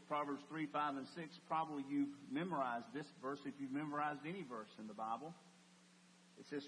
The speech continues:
"Trust in the Lord with all your heart and lean not on your own understanding. In all your ways acknowledge him, and he will make your paths straight."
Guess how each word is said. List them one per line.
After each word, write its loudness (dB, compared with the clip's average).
"Trust 4
in 0
the -2
Lord 0
with -2
all 6
your -2
heart 2
and -6
lean 4
not 4
on 2
your 6
own 2
understanding. 0
In -4
all 4
your 2
ways 2
acknowledge 0
him, 0
and -2
he 0
will 0
make 0
your -2
paths 0
straight." -2